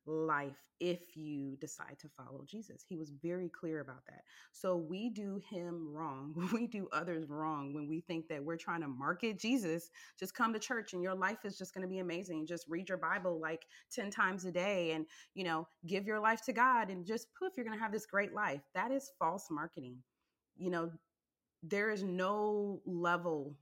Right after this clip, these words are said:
<laughs> no scripture. If so, please share it with me.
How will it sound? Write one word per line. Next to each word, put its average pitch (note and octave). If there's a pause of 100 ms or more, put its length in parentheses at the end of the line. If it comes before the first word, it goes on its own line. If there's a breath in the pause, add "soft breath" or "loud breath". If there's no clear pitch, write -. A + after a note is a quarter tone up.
(100)
<laughs> F3
no F#3
scripture. F3+
If F3
so, E3+
please F3+
share F3+
it -
with C#3
me. C#3+